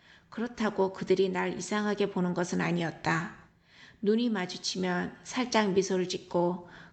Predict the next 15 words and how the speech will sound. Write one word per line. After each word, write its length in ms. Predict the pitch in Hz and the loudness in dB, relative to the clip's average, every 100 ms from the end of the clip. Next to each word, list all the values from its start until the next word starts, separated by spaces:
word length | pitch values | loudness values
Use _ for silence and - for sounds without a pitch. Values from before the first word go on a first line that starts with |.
| - | -8
그냥 440 | 214 196 196 190 - - - | -2 2 2 0 -4 -14 -6
나는 340 | 190 190 208 202 | 0 2 0 -2
지나가는 680 | 208 196 196 185 190 185 | 0 2 2 2 0 2
일행인 460 | 185 190 185 185 180 | 2 2 0 -2 -4
것이다. 580 | - - - 160 170 220 - _ _ _ _ _ | -4 -4 -2 -2 -4 -10 -18 _ _ _ _ _
그래서 400 | 220 220 220 226 | 0 0 0 -4
좋았다. 720 | 185 170 - - 143 143 - - - _ _ _ _ _ | -4 -4 -4 -4 -2 -4 -8 -18 -20 _ _ _ _ _
그곳에서 1000 | - 190 226 220 190 180 185 180 180 - | -10 0 0 0 -4 -2 0 -2 -4 -10
점심, 680 | - 190 190 185 220 220 247 | -2 2 4 2 2 2 0
커피, 600 | - 233 233 - 226 220 | -4 -4 -2 0 0 0
디저트 640 | 202 185 180 180 160 156 - - - - - | -2 2 2 0 -2 -2 -6 -16 -20 -20 -16
총 420 | - 269 254 247 190 | -4 0 0 0 0
육십 400 | 190 - 214 175 | 0 -2 0 4
리라를 400 | 185 185 180 175 | 4 2 -4 -4
냈다. 580 | 165 - 156 147 208 | -6 -6 -6 -6 -8